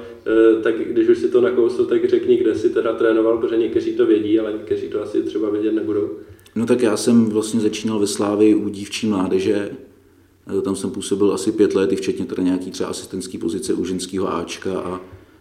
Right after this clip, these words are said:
Speaker 2: posledních pět let teďka do listopadu jsem trénoval ženskou Duklu, takže vlastně v ženském fotbale čtenáři Slavistických novin to asi vědí, protože
Speaker 1: Hmm.
Speaker 2: četli spoustu různých reportů a podobně,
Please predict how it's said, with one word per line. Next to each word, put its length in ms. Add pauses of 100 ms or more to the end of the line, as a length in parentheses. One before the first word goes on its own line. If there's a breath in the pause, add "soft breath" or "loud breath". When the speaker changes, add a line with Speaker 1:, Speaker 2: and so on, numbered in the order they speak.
Speaker 2:
posledních 380
pět 220
let 180
teďka 260
do 100
listopadu 500
jsem 180
trénoval 480
ženskou 340
Duklu, 260
takže 240
vlastně 260
v 40
ženském 340
fotbale 440 (440 loud breath)
čtenáři 480
Slavistických 560
novin 220
to 100
asi 180
vědí, 280
protože 220
Speaker 1:
Hmm. 100
Speaker 2:
četli 280
spoustu 340
různých 340
reportů 420
a 40
podobně, 460